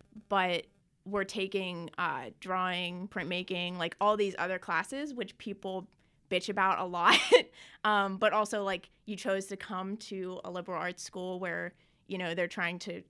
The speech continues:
the, the whole point is to, like, make you well-rounded, um, which for a while I was kind of, like, thinking about transferring to another school because I was like, "I want to just go for film," and I was, like, really interested in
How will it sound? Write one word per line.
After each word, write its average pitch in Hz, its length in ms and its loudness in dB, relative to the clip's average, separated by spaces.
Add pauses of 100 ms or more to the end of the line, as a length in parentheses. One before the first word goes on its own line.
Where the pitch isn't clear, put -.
(680)
the, 233 160 4
the 285 160 2
whole 381 160 0
point 233 320 0
is 196 140 0
to, 208 120 -4
like, 185 220 0
make 180 260 -4
you 180 140 -4
well-rounded, 175 720 -2 (400)
um, 185 440 2 (320)
which - 580 0 (240)
for 233 260 0
a 226 60 2
while 214 380 6
I 220 100 4
was 202 100 -2
kind 196 220 -2
of, 190 120 -6
like, 180 400 -2 (520)
thinking 202 340 -2
about 190 240 2
transferring 254 640 -4
to 262 320 -6
another 247 300 -2
school 254 240 -2
because 208 200 -4
I 196 60 -2
was 190 80 -4
like, 190 140 -2
"I 190 140 2
want 190 240 -6
to 196 100 -6
just 180 280 -6
go 180 140 -4
for 175 140 -12
film," 175 420 -6
and 180 140 -8
I 175 80 -6
was, 175 100 -10
like, 175 160 -8
really 180 180 -6
interested 180 600 -8
in 175 400 -8